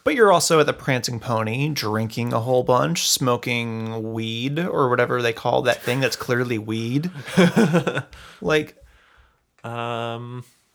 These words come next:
Speaker 2: hmm.
Speaker 1: you get to see the mines of Moria, which are kinda cool.
Speaker 2: And all the goblins of Moria,
Speaker 1: That's
Speaker 2: which
Speaker 1: true.
Speaker 2: aren't very cool.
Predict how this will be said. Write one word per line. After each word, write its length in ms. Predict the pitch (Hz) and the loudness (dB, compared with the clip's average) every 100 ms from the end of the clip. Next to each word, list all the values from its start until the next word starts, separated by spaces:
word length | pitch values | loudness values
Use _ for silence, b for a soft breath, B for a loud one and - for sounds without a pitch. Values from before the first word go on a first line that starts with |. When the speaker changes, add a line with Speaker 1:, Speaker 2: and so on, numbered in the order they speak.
| - | -18
Speaker 2:
hmm. 560 | 117 104 95 90 87 90 - 113 _ _ _ _ _ - | -14 -12 -10 -10 -10 -12 -16 -20 _ _ _ _ _ -8
Speaker 1:
you 100 | 147 | -4
get 140 | 151 | -2
to 60 | 147 | -2
see 340 | - 147 143 | 0 2 2
the 100 | 147 | 0
mines 420 | 123 113 120 131 117 | 0 2 2 0 -4
of 100 | 107 | -2
Moria, 500 | 110 113 135 156 180 | 2 2 2 0 -4
which 180 | 143 - | -6 -4
are 160 | 110 123 | -2 -2
kinda 220 | - 180 | -2 -4
cool. 400 | 185 139 139 185 | -2 -2 -2 -4
Speaker 2:
And 220 | 117 110 107 | -6 -4 -2
all 120 | 104 | -2
the 100 | 95 | -4
goblins 580 | 92 95 117 98 90 90 | 0 2 2 0 -8 -10
of 120 | 85 | -12
Moria, 400 | 82 80 78 80 | -8 -6 -6 -2
Speaker 1:
That's 220 | 127 127 | -2 -2
Speaker 2:
which 100 | - | -4
Speaker 1:
true. 380 | - - 113 104 | -6 -4 -2 -2
Speaker 2:
aren't 80 | 139 | -4
very 220 | - - - | -8 -8 -10
cool. 200 | - | -16